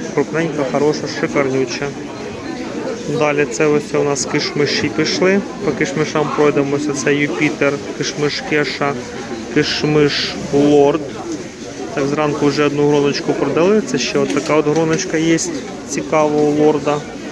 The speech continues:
Чималенька, да, на півтора кілограма гронка. А та була, здається, кіло сімсот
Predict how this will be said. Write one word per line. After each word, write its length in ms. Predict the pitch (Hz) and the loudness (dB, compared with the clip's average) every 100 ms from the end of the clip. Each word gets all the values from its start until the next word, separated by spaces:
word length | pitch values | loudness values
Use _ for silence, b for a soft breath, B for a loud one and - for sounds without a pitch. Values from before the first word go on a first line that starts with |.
| 156 - - 135 | -8 -8 -6 -2
Чималенька, 680 | 151 151 151 151 147 135 143 | 2 4 4 4 2 0 0
да, 140 | 151 | 2
на 120 | 156 | 0
півтора 400 | 131 147 - 151 | -2 -2 0 2
кілограма 640 | 143 147 147 147 143 143 143 139 135 - - 480 - - - 571 - - - 285 156 139 - 208 147 143 | 2 0 2 4 4 2 0 -4 -8 -8 -6 -4 -4 -4 -4 -4 -4 -4 -4 -4 -4 -2 0 0 0 2
гронка. 480 | 143 139 139 139 139 135 156 120 - - 320 - - - | 4 4 2 0 -2 -2 -4 -2 -2 -2 -2 -2 -2 0
А 40 | - | 0
та 180 | - 147 | 2 2
була, 340 | 143 143 143 | 4 4 4
здається, 440 | 139 143 139 143 139 - - - | 4 2 2 0 -2 -4 -6 0
кіло 280 | 143 139 135 - | 2 2 0 -4
сімсот 600 | - 147 135 - 147 151 | -2 0 0 0 2 0